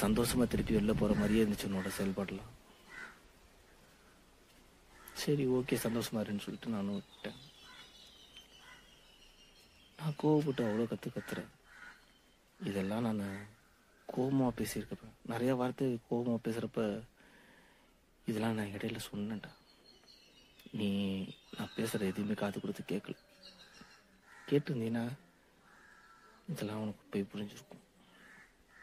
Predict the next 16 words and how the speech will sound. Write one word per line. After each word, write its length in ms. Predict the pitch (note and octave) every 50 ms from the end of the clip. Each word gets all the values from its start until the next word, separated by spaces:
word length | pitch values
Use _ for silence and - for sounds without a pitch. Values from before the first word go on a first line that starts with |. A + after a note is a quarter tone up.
| - - - - - - - - _ - - - - - A4+ - - - - - - - - _ _ - - - - - - - - - - - - - _ _ _ _ _ _ _ _ -
நான் 140 | A#2+ A2 G#2+
ஒரு 220 | G#2+ G#2+ G#2+ A2+
தடவை 200 | A2+ A2+ C3 C3 C3 -
கோவப்பட்டு 380 | C3+ C3 B2+ B2 A2+ A2 -
திட்டுறேன்டா, 400 | A2+ - - B2 A#2+ A2 G#2+ G2+ G2 G2+ A2 A2+ B2+ C3+ - - _ -
நீ 120 | A#2+ A2+
என்னை 180 | A2 G#2 G#2 G#2 -
சமாதானப்படுத்தணும்னு 960 | - G#2 G#2+ A2+ A#2 B2 B2 A#2 - - G2 - - A2+ A2 A2+ A2 G#2+ G#2 G2+
ஆசைப்படுறேன்டா. 540 | - - - - - - G#2+ G2 - - - - _ _ _ _ _ - - _ _ _ _ _ _ _ _ _ _ - - -
நீ 100 | E3+ A2+
என்னை 160 | G#2 G2 G2
ஒரு 140 | G2 F#2+ G2
தடவை 220 | G#2+ G#2+ A2+ A2
கூட 120 | - A#2+
ஏன் 220 | A#2 A2+ A2 G#2 -
சமாதானப்படுத்தல? 680 | G#2 G2+ G2 G2 G#2 G#2+ F#2+ G2 G2+ - A2+ G#2+ A2